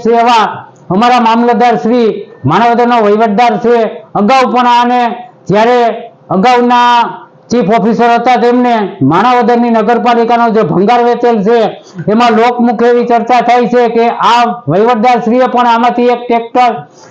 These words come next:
લઈ લીધેલ છે અને પોતાની વાડીએ આપેલ છે, એવી માણાવદરની જનતા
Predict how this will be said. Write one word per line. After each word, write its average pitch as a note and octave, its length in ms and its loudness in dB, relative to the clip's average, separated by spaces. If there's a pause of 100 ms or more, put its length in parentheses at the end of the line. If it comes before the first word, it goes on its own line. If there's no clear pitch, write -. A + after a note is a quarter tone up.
(180)
લઈ A3+ 220 2
લીધેલ B3 340 2
છે A#3+ 100 0
અને B3 140 0
પોતાની A#3 460 0
વાડીએ A3+ 320 2
આપેલ A#3+ 380 0
છે, A#3+ 140 2 (220)
એવી A#3+ 240 0
માણાવદરની A#3+ 640 0
જનતા A3+ 420 0